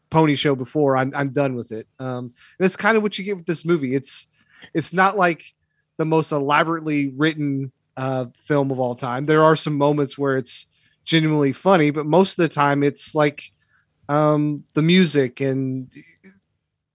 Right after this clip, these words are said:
I, I, I get it. I get it from where you guys are coming from. I would never say, "You guys are crazy for not liking this movie." I get it. Um, Hot Rod is a hundred times better than this movie. Like, the heart, the charm,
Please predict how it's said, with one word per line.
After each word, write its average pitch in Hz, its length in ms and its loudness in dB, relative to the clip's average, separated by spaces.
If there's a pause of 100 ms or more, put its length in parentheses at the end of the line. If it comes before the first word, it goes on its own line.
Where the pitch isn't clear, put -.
(240)
I, 151 380 -4 (160)
I, - 40 -20 (360)
I 180 100 4
get 156 220 4
it. 120 160 -8
I 160 60 2
get 160 180 4
it 147 140 -6
from 147 240 -2
where 139 140 2
you 131 140 0
guys 127 220 -2
are 123 80 -8
coming 131 220 -6
from. 131 180 -8
I 143 80 4
would 151 160 0
never 143 280 2
say, 131 420 -2 (280)
"You 226 100 -6
guys 247 200 4
are 233 60 -8
crazy 190 420 -2
for 151 120 -4
not 151 180 0
liking 139 260 0
this 135 200 -2
movie." 127 300 -2
I 147 280 -2
get 165 180 2
it. 147 200 0 (460)
Um, 143 440 -2 (460)
Hot 208 260 2
Rod 185 220 4
is 180 160 2
a 175 80 0
hundred 165 320 -2
times 127 260 -4
better 127 220 0
than 120 140 -4
this 113 200 -6
movie. 104 320 -6
Like, 139 340 -4
the 139 140 2
heart, 170 420 2 (160)
the 143 80 -2
charm, 151 680 2